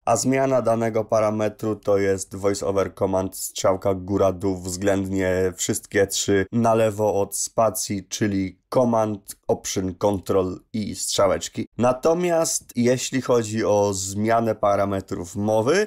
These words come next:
dokładamy sobie do tego jeszcze klawisz shift, więc tym bardziej zasadnym wydaje się mieć zastosowanie po prostu command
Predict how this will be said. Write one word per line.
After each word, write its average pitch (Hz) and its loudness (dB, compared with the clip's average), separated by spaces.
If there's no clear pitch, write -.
dokładamy 139 0
sobie 120 0
do 107 -2
tego 101 0
jeszcze 98 -4
klawisz 98 -2
shift, - -4
więc 104 0
tym 117 0
bardziej 113 0
zasadnym 104 0
wydaje 95 2
się 98 -4
mieć 101 -2
zastosowanie 98 0
po 101 -6
prostu - -4
command 117 2